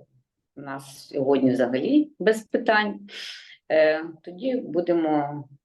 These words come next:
на цьому завершувати наш брифінг. Це була Олена Рибакова, заступниця директора департаменту агропромислового сектору та зовнішніх земельних відносин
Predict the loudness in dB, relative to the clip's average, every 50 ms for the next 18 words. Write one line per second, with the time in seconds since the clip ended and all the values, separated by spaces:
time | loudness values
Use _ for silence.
0 | _ _ -8 -6 -4 0 2 2 4 4 4 2 2 2 2 0 0 2 2 2
1 | 2 4 2 -2 -2 0 -2 -2 -2 -4 -6 -8 -6 -2 0 0 0 -2 -4 -4
2 | -4 -4 -4 -4 -4 -2 -2 -2 -2 -2 -2 -2 0 0 0 0 -2 -2 -2 -2
3 | -4 -4 -6 -6 -6 -8 -10 -8 -6 -4 -4 -2 -2 -6 -6 -6 -6 -8 -6 -8
4 | -12 -8 -4 -4 -4 -2 -4 0 0 2 2 2 0 -2 -2 -2 0 -2 -2 -4
5 | -4 -4 -6 -4 -2 -2 -2 -2 -2 -4 -6 -8 -4 -4 -4 -4 -4 -6 -10 -10
6 | -14 -14 -14 -14 -14 -12 -12 -10 -10 -6 -6 -6 -6 -4 -6 -8 -8 -2 -2 -2
7 | -2 -2 -4 -6 -6 -6 -6 -10 -12 -12 -12 -12 -14 -18 -20 _ _ -20 -20 -14
8 | _ -2 0 2 4 4 4 4 4 2 0 -4 -6 -10 -10 -4 -2 0 0 0
9 | 0 2 2 2 2